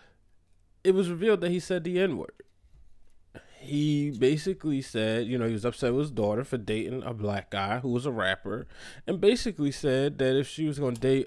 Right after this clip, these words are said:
a nigger, he would rather her date a seven-foot nigger who was a basketball <laughs> nigger. I'm like, "Ooh."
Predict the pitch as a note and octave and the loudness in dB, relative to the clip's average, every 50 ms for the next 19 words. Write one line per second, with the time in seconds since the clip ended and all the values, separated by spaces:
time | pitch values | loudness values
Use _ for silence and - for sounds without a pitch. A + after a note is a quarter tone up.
0 | - G2+ G#2 G2+ A#2+ D3 D3+ A2 A2 G#2+ A#2+ C3 B2+ A#2 A#2 A#2 G#2 A2+ A#2 A#2 | -2 -4 -4 -2 0 0 0 0 0 0 0 0 0 0 0 0 0 2 2 2
1 | A2 A2 G#2 A2 A2 G#2 G2 G#2 A#2 - - - - - F3 F3 D3 A#2 - - | 2 0 -2 -2 -2 0 0 0 0 0 -2 -4 0 2 2 2 2 0 -4 -8
2 | G2+ - F#2 F2+ E2 D#2 B1 - - - - - - - - - - - - - | -10 -10 -10 -10 -12 -12 -14 -18 -20 -20 -20 -20 -20 -20 -20 -20 -20 -20 -20 -18
3 | - - - - - - - _ _ - - - G#2+ A#2+ A#2+ A#2+ A#2+ A2+ B2+ G#2 | -18 -18 -18 -20 -20 -20 -20 _ _ -20 -12 -6 -2 0 2 4 4 2 4 6
4 | D3 D#3+ F3 F#3 E3+ - - B2 B2 A#2 - C3 A2 G#2 G2 F#2 E2+ E2 D#2+ F#2 | 8 8 10 8 6 6 6 4 6 8 8 8 8 6 2 -2 -6 -8 -8 -8
5 | G#2+ A#2+ D3 C#3+ G2 F2+ E2 F2 - - - - - - - - E4+ E4 A#2+ D#2 | -6 -6 -4 -4 -4 -6 -8 -8 -10 -16 -20 -20 -14 -8 -4 -2 0 0 0 -2
6 | D2+ - | -6 -12